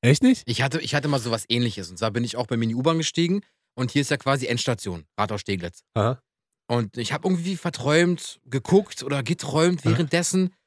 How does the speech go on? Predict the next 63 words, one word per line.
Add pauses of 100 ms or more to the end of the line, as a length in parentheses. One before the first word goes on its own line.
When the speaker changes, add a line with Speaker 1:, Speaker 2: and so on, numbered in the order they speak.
(220)
Speaker 2:
und
ich
merk
schon,
wie
die
Leute,
die
draußen
stehen,
mich
nur
angucken. (180)
Speaker 1:
Aha. (120)
Speaker 2:
Ich
denk
mir
so,
"Was
guckt
ihr
denn
so
doof?" (220)
Und
dann (140)
fährt
der
Zug
los. (100)
Speaker 1:
Ja. (380)
Bist
du
schön
auf
dem
Betriebsbahnhof
mitgefahren,
oder?
Speaker 2:
Ja. (180)
Speaker 1:
Echt,
ja?
Speaker 2:
Na,
ich
Speaker 1:
Stimmt,
Speaker 2:
ging
Speaker 1:
das
Speaker 2:
die
Tür,
Speaker 1:
auch.
Speaker 2:
ich
ging
die
Tür,
klopft,
ich
so,
"Hey, (840)
ich
bin
hier
noch
drin.